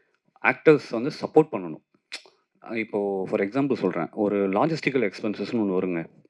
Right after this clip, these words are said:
நீங்க வந்து ஒரு ஆர்டிஸ்ட்டை வந்து அங்கிருந்து நீங்க கூப்பிட்டு வந்து ஒண்ணு பண்ணும்போது, அ-, அந்த ப்ரமோஷனுக்கான வெயிட்டேஜ் எவ்வளோ இருக்கு, அதோட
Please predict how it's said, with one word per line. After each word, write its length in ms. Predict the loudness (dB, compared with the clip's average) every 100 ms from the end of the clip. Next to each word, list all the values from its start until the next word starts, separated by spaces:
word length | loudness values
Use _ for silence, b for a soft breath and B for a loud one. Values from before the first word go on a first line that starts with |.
| _
நீங்க 300 | -12 -10 -6
வந்து 260 | -4 -2 0
ஒரு 160 | 2 2
ஆர்டிஸ்ட்டை 480 | 0 -4 -6 -6
வந்து 280 | -4 -4 -4
அங்கிருந்து 420 | -6 -6 -4 -2
நீங்க 440 | -2 0 -2 -4 -8 b b b b _ -20 -16 -4
கூப்பிட்டு 380 | -2 -2 -2
வந்து 480 | -2 0 -2 -2 -2
ஒண்ணு 280 | 0 0 -2 -6
பண்ணும்போது, 580 | -4 -2 0 0 -2 -4 B B B B -20
அ-, 120 | -20 _ -20 -10
அந்த 180 | -2 0
ப்ரமோஷனுக்கான 840 | 2 2 2 0 -4 -2 -2 -4 -10 -20 -20 -14
வெயிட்டேஜ் 580 | -10 -6 0 0 0 0
எவ்வளோ 240 | 0 2
இருக்கு, 380 | 2 0 -4 -6 -10 b -16
அதோட 600 | -6 -2 0 2 0 -4